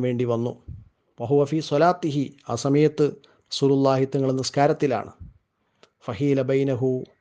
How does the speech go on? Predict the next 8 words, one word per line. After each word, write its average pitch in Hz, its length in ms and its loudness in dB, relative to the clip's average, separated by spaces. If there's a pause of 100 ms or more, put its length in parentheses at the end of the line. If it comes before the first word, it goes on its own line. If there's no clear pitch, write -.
(720)
വബൈന 123 340 -2
ദാലിക്, 113 400 -4 (580)
അപ്പോൾ 131 300 -2 (1160)
നബി 135 100 -6
സല്ലല്ലാഹു 139 500 4
അലൈഹി 143 180 4
വസല്ലം 147 340 0
തങ്ങളുടെയും 156 540 2